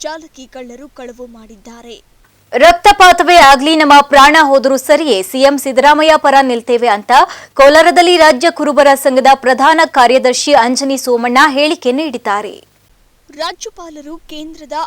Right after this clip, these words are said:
Speaker 1: ಅಣತಿಯಂತೆ ವರ್ತನೆ ಮಾಡಬಾರದು. ರಾಜ್ಯಾದ್ಯಂತ ಇಂದು ಪ್ರತಿಭಟನೆ ಮಾಡಿ ರಾಜ್ಯಪಾಲರಿಗೆ ಮನವಿ ನೀಡಿದ್ದೇವೆ. ಏಳರಂದು ಫ್ರೀಡಂ ಪಾರ್ಕ್, ಒಂಬತ್ತರಂದು ಮೈಸೂರಿನಲ್ಲಿ ಬೃಹತ್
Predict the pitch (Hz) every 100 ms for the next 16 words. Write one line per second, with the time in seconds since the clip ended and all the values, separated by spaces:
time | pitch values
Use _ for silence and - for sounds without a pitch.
0 | - 285 285 294 277 247 302 277 262 277
1 | 277 277 240 226 226 220 214 - - _
2 | _ - 294 359 359 466 440 370 330 330
3 | 311 277 302 - 277 277 214 _ 254 262
4 | 240 226 294 466 _ _ 254 302 247 302
5 | 269 254 240 233 294 285 254 349 294 226
6 | 214 202 - 226 247 262 _ _ 247 311
7 | 415 392 302 254 302 - 262 226 220 254
8 | 339 _ _ - 302 359 381 349 294 302
9 | 285 240 247 - 269 247 247 302 220 254
10 | 262 320